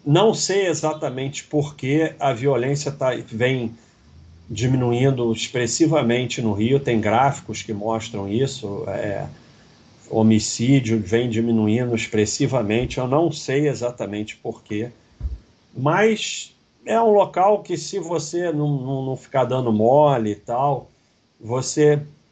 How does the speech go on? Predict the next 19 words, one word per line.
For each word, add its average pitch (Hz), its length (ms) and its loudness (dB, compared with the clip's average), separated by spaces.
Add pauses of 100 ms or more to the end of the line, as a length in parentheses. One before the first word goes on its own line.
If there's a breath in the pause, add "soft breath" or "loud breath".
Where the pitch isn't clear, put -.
(420)
e 127 180 -6
não 127 240 0
vai 123 300 4
pra 120 100 -2
lugar 113 340 0
perigoso 110 840 0
e 87 140 -16
tal, 101 640 -4
e 98 220 -8
lugar 101 380 0
estranho, 147 720 2
você 180 300 -4
anda 262 380 0
praticamente 175 520 -4
o 147 40 -6
tempo 147 300 -2
todo 135 220 0
tranquilo, 117 720 0
não, 107 240 0